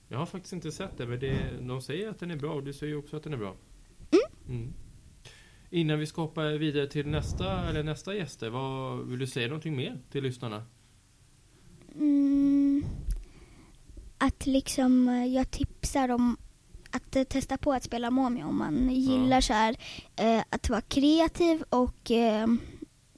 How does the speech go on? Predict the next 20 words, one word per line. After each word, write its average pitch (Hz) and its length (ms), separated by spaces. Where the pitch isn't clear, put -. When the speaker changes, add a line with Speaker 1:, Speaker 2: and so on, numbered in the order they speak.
Speaker 2:
att, - 380
eh, 208 100
få - 120
lära 247 260
känna 240 300
nya 226 220
personer. - 520
Speaker 1:
Ja, 123 180
det 139 60
låter 160 280
väl 131 80
jättebra. 123 480
Jag 135 120
tänker 156 240
bara, 147 160
om 147 140
du 147 60
ska 151 160
nämna 147 340
någonting 143 500